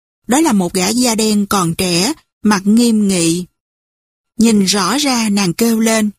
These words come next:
"Đúng là Mouse, người hầu của Ashley. Làm sao hắn có mặt ở đây?" Nàng chạy ra sát lề đường và gọi to lên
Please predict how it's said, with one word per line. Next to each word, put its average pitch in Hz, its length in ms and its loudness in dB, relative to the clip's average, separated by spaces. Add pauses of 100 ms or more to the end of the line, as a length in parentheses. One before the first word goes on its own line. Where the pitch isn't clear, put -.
(600)
"Đúng 339 320 2
là 277 120 2
Mouse, 285 600 2 (380)
người 262 180 4
hầu 254 240 2
của 277 100 0
Ashley. 320 760 0 (500)
Làm 247 200 2
sao 247 420 2
hắn 277 200 0
có 403 100 0
mặt 339 200 -2
ở 277 160 0
đây?" 349 360 0 (960)
Nàng 220 220 2
chạy 190 260 0
ra 240 220 0
sát 349 300 -2
lề 233 160 2
đường 185 300 0
và 196 100 0
gọi 190 260 -2
to 247 300 -2
lên 240 280 0